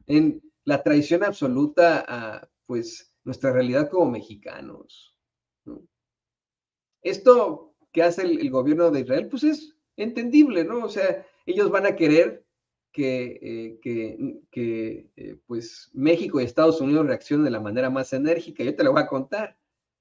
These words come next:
Eh, así como se están quejando de que México no condenó, según ellos, que, que sí lo condenó, ahí está el doc-, el, el, el, el comunicado, ¿eh? Se van a quejar de que México o el presidente López Obrador no condenó de la manera más e-, enérgica a Palestina o a Hamás, pues,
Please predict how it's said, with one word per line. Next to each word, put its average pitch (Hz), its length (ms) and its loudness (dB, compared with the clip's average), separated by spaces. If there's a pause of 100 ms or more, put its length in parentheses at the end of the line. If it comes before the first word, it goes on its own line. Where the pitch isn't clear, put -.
(120)
Eh, - 400 -14 (200)
así - 240 -2
como - 260 -2
se 135 100 -6
están 147 220 0
quejando 151 460 0
de 107 140 -6
que 104 260 -8
México 123 480 -4
no 123 240 -2
condenó, 117 400 -2
según 123 280 -2
ellos, - 160 -4 (100)
que, - 140 -8
que 104 100 -10
sí 156 120 4
lo 170 140 6
condenó, 104 320 -2
ahí 151 60 4
está 147 160 0
el 139 80 4
doc-, 107 160 -4
el, 110 140 -4
el, 107 180 -10
el, 101 200 -8
el 104 60 -12
comunicado, 101 720 -6
¿eh? 143 180 -10 (720)
Se 127 140 -4
van 143 140 4
a 160 60 2
quejar 143 240 0
de 143 120 0
que 110 260 -6
México 123 640 -2
o 107 180 -4
el 101 100 -8
presidente 135 360 -4
López 139 280 -2
Obrador 120 200 -2
no 139 120 -2
condenó 113 500 0
de 120 80 -2
la 104 100 -4
manera 117 280 -4
más 127 180 -4
e-, 127 200 -2
enérgica 123 460 -4
a 95 60 -12
Palestina 101 520 -4
o 98 120 -12
a 98 100 -12
Hamás, 151 480 0 (840)
pues, - 340 -6